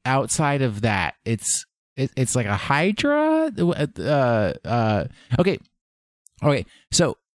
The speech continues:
it's, you're, you're, you're there. It's got the spinnies, and it's got this weird hand thing, which is like, "Why don't you just grab me and crush me? Because that would save us all a whole lot of time, Mister Weird Dragon Head Hand thing."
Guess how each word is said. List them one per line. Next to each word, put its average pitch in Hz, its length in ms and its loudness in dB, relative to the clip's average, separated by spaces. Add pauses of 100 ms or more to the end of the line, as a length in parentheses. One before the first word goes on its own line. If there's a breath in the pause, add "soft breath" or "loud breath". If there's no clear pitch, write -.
(120)
it's, - 320 2
you're, 165 180 4
you're, 156 200 2
you're 151 240 2
there. 220 340 2
It's 139 200 0
got 135 360 0
the 123 160 0
spinnies, 202 720 2
and 120 280 4
it's - 180 0
got 127 180 2
this 117 200 2
weird 147 300 2
hand 156 420 2
thing, 151 240 2
which 127 200 2
is 117 120 2
like, 107 140 2
"Why 104 180 2
don't 143 160 0
you 135 80 2
just 120 240 0
grab 110 300 0
me 113 160 2
and 101 120 2
crush - 300 -2
me? 80 120 -2
Because 85 500 -4
that 98 220 -2
would 101 120 -10 (140)
save 113 300 0
us 95 120 2
all 113 300 2
a 87 40 0
whole 117 280 2
lot 101 220 0
of 85 80 -6
time, 69 420 -4 (100)
Mister 87 480 -2 (380)
Weird 90 400 0 (240)
Dragon 85 380 0
Head 87 240 -2
Hand 78 320 0
thing." 80 300 0